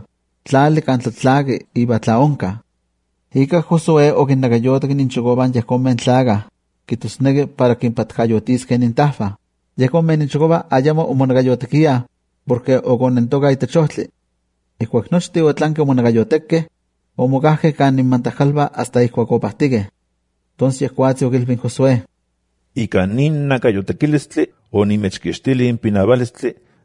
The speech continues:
Speaker 2: de onkatka in tlakatlakovaltih nepa Egipto."
Speaker 1: Ika yehon lugar motokayotia Gilgal hasta axka. Israelitas mientras okatka ompa Gilgal kan okinkehketskeh ninmantajalva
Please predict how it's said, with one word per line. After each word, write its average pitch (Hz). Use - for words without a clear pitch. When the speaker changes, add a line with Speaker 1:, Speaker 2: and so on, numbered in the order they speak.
Speaker 2:
de 104
onkatka 113
in 104
tlakatlakovaltih 113
nepa 110
Egipto." 90
Speaker 1:
Ika 165
yehon 160
lugar 165
motokayotia 131
Gilgal 143
hasta 120
axka. 127
Israelitas 143
mientras 135
okatka 143
ompa 156
Gilgal 143
kan 131
okinkehketskeh 127
ninmantajalva 135